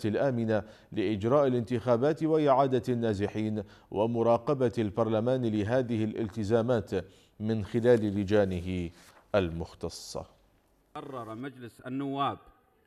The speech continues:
Speaker 2: المصادقة على تحديد الثاني عشر من آيار موعدًا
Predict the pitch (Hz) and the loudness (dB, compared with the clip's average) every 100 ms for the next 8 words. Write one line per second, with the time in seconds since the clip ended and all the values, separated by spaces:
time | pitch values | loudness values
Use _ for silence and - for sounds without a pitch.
0 | _ _ - 127 143 143 131 147 143 117 | _ _ -4 0 2 0 -2 2 2 2
1 | 113 - 90 87 _ 120 135 123 131 107 | -6 -6 -10 -12 _ -4 -4 -4 -6 -6
2 | 131 143 104 - _ _ _ _ - 123 | -6 -4 -6 -10 _ _ _ _ -8 -8
3 | - 147 143 139 120 143 - 104 87 - | 0 2 4 2 0 -2 -2 -6 -8 -20
4 | _ _ _ _ _ 117 139 135 139 139 | _ _ _ _ _ -2 0 2 2 4
5 | 135 110 - - - 117 143 151 127 107 | 2 2 -4 -20 -10 -2 0 2 0 -2
6 | 107 90 | -4 -6